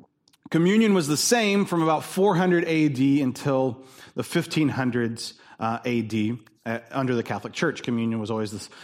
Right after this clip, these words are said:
interpreted the same way, look, looked the same way. And then the reformers came along and said, "Wait, things are different." But nevertheless, communion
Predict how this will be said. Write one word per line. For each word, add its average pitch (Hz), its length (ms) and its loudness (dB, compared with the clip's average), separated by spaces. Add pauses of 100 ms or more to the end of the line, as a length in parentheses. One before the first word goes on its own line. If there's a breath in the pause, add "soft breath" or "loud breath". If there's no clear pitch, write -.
(160 loud breath)
interpreted 127 440 -2
the 110 80 -8
same 113 240 -2
way, 113 160 0
look, 113 240 -4
looked 131 220 -4
the 120 40 -2
same 101 240 -6
way. 101 140 -4 (360 loud breath)
And 117 100 -4
then 123 80 0
the 117 80 0
reformers 139 440 0
came 123 160 -4
along 113 300 -2
and 107 100 -6
said, 113 200 -4
"Wait, 202 360 0
things 156 200 -2
are 147 60 0
different." 185 320 -4 (720)
But 131 320 -2 (1600 loud breath)
nevertheless, 160 720 2
communion 170 760 2